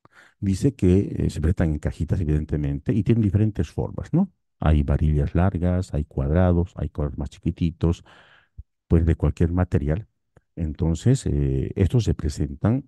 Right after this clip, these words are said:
por ejemplo, los cubos van a representar las unidades simples o de primer orden, las basas de segundo orden, y las placas de tercero y los bloques de, de cuarto orden, ¿no? Dependiendo de lo que el, el maestro quiera hacer.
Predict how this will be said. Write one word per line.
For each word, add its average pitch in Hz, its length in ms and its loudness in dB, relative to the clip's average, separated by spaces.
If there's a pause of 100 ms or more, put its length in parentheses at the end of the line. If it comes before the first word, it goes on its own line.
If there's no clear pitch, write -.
(140)
por 71 120 -2
ejemplo, - 260 -2
los 73 180 -6
cubos 90 420 0
van 69 140 -8
a - 40 -12
representar 67 300 -2
las - 100 -6
unidades 69 440 -4
simples - 540 -2
o - 100 -4
de 71 80 -4
primer 71 280 -2
orden, 110 380 -2 (580)
las 73 280 -2
basas 76 380 0
de 71 100 -2
segundo 67 460 -6
orden, 69 420 -4 (400)
y 127 100 2
las 110 180 0
placas 127 460 0
de 87 120 2
tercero 90 520 0
y - 80 -4
los 73 140 -4
bloques 76 480 -2
de, - 480 -10
de 73 140 -8
cuarto - 420 -8
orden, 62 260 -4
¿no? 151 80 2
Dependiendo 85 560 2
de 69 40 0
lo 71 180 -4
que 131 80 -4
el, 65 160 -2 (400)
el 73 160 -2
maestro 78 320 -4
quiera 57 240 -6
hacer. 80 260 -4